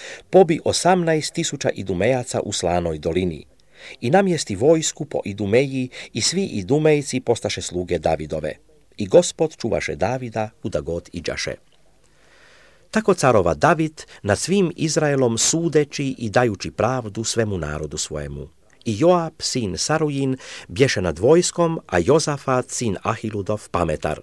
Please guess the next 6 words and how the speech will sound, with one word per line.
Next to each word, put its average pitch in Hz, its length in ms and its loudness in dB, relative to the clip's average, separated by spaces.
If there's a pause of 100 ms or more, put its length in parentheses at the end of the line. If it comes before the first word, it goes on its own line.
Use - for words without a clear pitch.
(360)
A 85 120 -6
Sadok, 170 540 0 (220)
sin 120 300 -2
Ahitobov, 143 680 0 (580)
i 143 160 0
Ahimeleh, 135 640 0